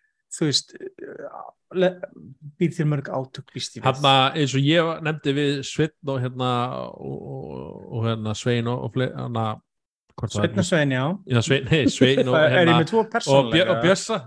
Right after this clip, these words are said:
Speaker 2: ég var ekki að tala um hérna, við komum umræðumni hérna,
Speaker 1: Mm.
Speaker 2: hérna, þessi leikur. Þá, veist,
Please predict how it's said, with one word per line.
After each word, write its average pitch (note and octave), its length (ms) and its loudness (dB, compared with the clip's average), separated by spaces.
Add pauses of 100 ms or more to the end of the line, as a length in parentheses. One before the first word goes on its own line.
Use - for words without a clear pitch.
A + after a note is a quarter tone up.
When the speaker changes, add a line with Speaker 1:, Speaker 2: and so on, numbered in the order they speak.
Speaker 2:
ég C3 140 -8
var C#3+ 100 0
ekki C#3+ 140 -6
að - 80 -16
tala E3 180 2
um E3 60 -2
hérna, D#3+ 160 0 (100)
við D#3 400 -4
komum E3+ 360 0
umræðumni F#3 420 0
hérna, F#3+ 280 -6 (460)
Speaker 1:
Mm. C#3 360 -4
Speaker 2:
hérna, F3+ 280 -10 (420)
þessi D#3+ 260 -8
leikur. F3+ 240 -4 (560)
Þá, C3 120 2 (340)
veist, C#3+ 240 -4